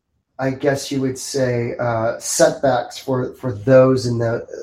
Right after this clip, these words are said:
in those Antifa coalitions, at which point it's, it's made it kind of untenable for them to keep coming to these right-wing events.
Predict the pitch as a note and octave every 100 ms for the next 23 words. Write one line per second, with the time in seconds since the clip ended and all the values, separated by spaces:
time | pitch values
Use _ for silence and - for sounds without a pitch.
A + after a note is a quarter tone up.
0 | - - B2 A#2 A2+ A2 C#3 C3+ C3 C3
1 | B2 - C3 A2 B2+ C3+ - - - -
2 | - - - _ _ _ _ _ C3+ C#3
3 | C#3+ - C#3 A#2+ - - - _ _ C#3+
4 | - - D3 - C3+ C3+ C#3 C3+ B2+ B2
5 | - - - - B2+ A#2+ A2+ A#2 G#2+ C3+
6 | B2+ A2+ A2 A2+ A#2 G#2+ - - C3+ B2+
7 | - A#2+ A#2 A2 G#2+ G#2+ G2 G#2+ G#2+ G#2+
8 | G2+ G2 F2+ A#2+ G2+ - - -